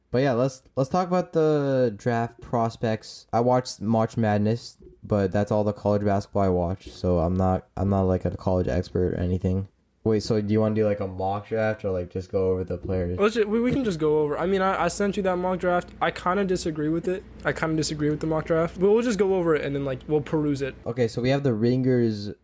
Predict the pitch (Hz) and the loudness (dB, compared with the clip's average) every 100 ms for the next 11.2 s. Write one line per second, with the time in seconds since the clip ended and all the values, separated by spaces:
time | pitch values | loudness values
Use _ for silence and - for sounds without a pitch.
0 | - 110 107 107 107 104 101 98 98 - | -6 -2 0 4 4 4 2 0 0 0
1 | 98 98 - - 98 98 90 - - _ | 0 -2 -6 -2 0 2 0 -4 -20 _
2 | _ _ _ _ _ _ - 107 107 110 | _ _ _ _ _ _ -2 0 2 4
3 | 107 107 98 101 - _ _ _ _ 117 | 4 2 0 -6 -8 _ _ _ _ -2
4 | 117 127 127 123 120 127 - _ _ - | 2 2 2 2 2 0 -4 _ _ -4
5 | 123 147 165 165 160 - - 104 101 113 | 0 2 4 4 2 0 -4 -8 -2 -2
6 | 113 151 131 90 - _ 143 139 123 117 | 0 0 2 0 -4 _ -2 -2 -2 -6
7 | 127 - 113 - - 110 110 107 101 185 | -10 -8 -10 -10 -6 0 2 2 2 0
8 | 156 - 165 170 208 196 220 285 269 - | -2 -4 0 2 2 -2 0 0 0 -4
9 | - - 226 226 240 220 - 190 185 190 | -14 -2 0 2 2 2 0 -2 -2 -2
10 | 208 - - - - 220 233 226 294 285 | -2 -6 -20 -12 -4 0 2 2 2 0
11 | 208 | -2